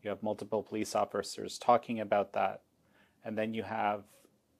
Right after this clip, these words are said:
footage of the chief of police on the stand saying that that method, which apparently Derek Chauvin used in a tech-, literally textbook way, is not part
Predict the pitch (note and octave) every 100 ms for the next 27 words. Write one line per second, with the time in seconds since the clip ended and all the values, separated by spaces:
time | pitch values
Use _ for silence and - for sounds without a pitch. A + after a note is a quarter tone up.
0 | _ _ _ - B2 A#2 G#2 A2 G2+ G2+
1 | G2+ G2+ - C3 - A#2+ - A2+ G2+ -
2 | A2+ A#2 - A#2 G#2+ G2+ - G#2 G2 F#2
3 | F#2+ G2 _ _ _ _ _ _ _ A2
4 | G#2 A#2+ A#2+ B2 B2+ - G2+ G#2+ - -
5 | D#3 F3 G3 B3 A3 A2 A2 - A2+ G#2+
6 | G#2+ A#2+ B2 - - - G#2+ G#2 F#2+ _
7 | - C#3+ - A2 A#2+ C3+ A#2 G#2+ G2 -
8 | G#2+ - - G#2+ - A2+ G#2+ - - -
9 | _ _ _ _ _ _ _ G#2+ G#2 A2+
10 | A2 A2 - _ _ _ _ - G2 F#2+